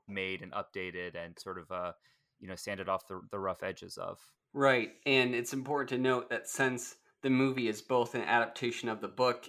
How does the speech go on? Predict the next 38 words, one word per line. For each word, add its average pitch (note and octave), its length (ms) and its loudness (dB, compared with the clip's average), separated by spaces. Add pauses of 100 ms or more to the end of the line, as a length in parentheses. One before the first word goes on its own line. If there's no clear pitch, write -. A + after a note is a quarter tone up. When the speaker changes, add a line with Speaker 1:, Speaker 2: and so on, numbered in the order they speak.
Speaker 2:
and C3 360 4
that A2+ 200 2
nineteen A#2 440 -2
thirty-six A2+ 580 -6
film, G2+ 400 -4 (480)
the A2+ 80 -2
ninety-two A#2+ 560 4
film G2 420 -2
technically A#2 600 -4
has G2+ 500 2
seven A#2 800 2 (180)
writers. A2+ 720 2 (240)
Um, G#2+ 400 2
so B2 160 2
you A2 160 2
Speaker 1:
<laughs> - 0 -
Speaker 2:
have G#2 340 2 (200)
James C#3 260 4
Fenimore C3 360 6
Cooper, A#2+ 520 0
which A2+ 160 -4
is A#2 240 -6 (140)
who A#2+ 80 -2
wrote A#2 160 2
the B2+ 80 -10
source B2+ 260 -2
material. G#2+ 460 -4 (260)
Then C#3 100 2
you B2+ 120 6
have B2 240 8
the A2 80 -2
three F3+ 420 2
writers A2 540 2
of G#2+ 160 -6
the G#2+ 160 -4
nineteen A2 320 -2
thirty-six A#2 560 -4
movie. G2 420 -6